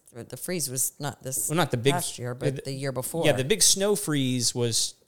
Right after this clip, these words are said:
Speaker 2: uh, February before, but we had another freeze this, this past year, and everybody kinda freaked out and was like, "Is it gonna snow again?"
Speaker 1: Right, right.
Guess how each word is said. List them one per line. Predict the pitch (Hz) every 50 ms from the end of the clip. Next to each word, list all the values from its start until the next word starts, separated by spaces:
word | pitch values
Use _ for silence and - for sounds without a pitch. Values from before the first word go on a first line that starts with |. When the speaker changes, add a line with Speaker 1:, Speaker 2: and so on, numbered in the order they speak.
| _ _ -
Speaker 2:
uh, | 127 117 117 113 113 113 - - - 143 139 - 135
February | - 143 135 127 123 123 123 117
before, | 110 107 113 - - 135 120 107
but | 104 110 127
we | 143 156
had | 170 185 180
another | 131 127 156 165 151
freeze | 131 - 127 107 107 107 107 107 -
this, | 117 120 -
this | - - 120 117
past | - - 131 120 117 - - -
year, | 113
and | 113 117
everybody | 127 120 113 117 113
kinda | 110 - 113 107
freaked | - - 120 113 - -
out | 113 113 -
and |
was | 113 110
like, | 117 107
"Is | 110 123
it | 151 170
gonna | 214 220 220
snow | 208 - 208 208 208 202
again?" | 190 196 202 175
Speaker 1:
Right, | 175 170 160 151 135 117 85 - -
right. | - 127 123 113 110 -